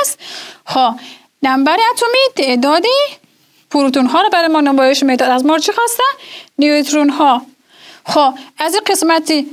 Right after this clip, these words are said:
بالا برای که نیوترون ها رو به دست آوریم، نمبر کتله رو داریم، پروتون ها رو هم داریم،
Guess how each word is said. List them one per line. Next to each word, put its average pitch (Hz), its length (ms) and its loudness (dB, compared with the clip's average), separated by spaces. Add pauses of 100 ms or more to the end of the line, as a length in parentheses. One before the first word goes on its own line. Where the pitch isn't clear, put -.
(180)
بالا 285 540 2 (440)
برای 311 300 4
که 311 120 0
نیوترون 285 380 0
ها 330 120 0
رو 554 140 4
به 508 60 -2 (140)
دست - 140 0
آوریم، 523 560 2 (560)
نمبر 262 360 2
کتله 269 400 2
رو 247 80 2
داریم، 403 380 2 (500)
پروتون 277 360 0
ها 269 180 2
رو 254 80 2
هم 240 180 -2 (340)
داریم، 539 300 4